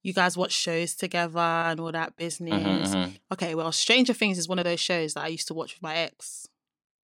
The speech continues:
Speaker 1: This will be the first season I watch by myself. And I'm just a bit like, bittersweet still. I'm not trying to remember that guy, you know what I mean?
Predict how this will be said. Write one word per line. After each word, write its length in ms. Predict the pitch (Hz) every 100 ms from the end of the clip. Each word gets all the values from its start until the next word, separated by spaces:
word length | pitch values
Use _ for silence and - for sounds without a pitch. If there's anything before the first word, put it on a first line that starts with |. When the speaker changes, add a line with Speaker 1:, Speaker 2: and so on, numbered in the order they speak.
| _ _ _ _ _ _ _ _ _ _ _ _
Speaker 1:
This 120 | 208 240
will 60 |
be 60 | 226
the 100 | 196
first 280 | - 190 -
season 260 | 190 175
I 60 | 165
watch 180 | 160 -
by 120 | 165
myself. 680 | 160 156 165 156 151 - - _ _ - - - -
And 140 | 208 220
I'm 160 | 226
just 200 | 247 262 269
a 40 |
bit 220 | 247 208
like, 400 | 214 214 202 196 - _ _ _ _ _ _ _ - - _ - - - - - _ _
bittersweet 560 | 185 180 - 196 170 -
still. 280 | - 180 165
I'm 120 | 190
not 100 | 165
trying 140 | 175
to 80 | 175
remember 320 | 175 175 175
that 160 | 165 151
guy, 340 | 170 160 156
you 100 | -
know 60 | 175
what 20 | 175
I 40 |
mean? 340 | 180 175 170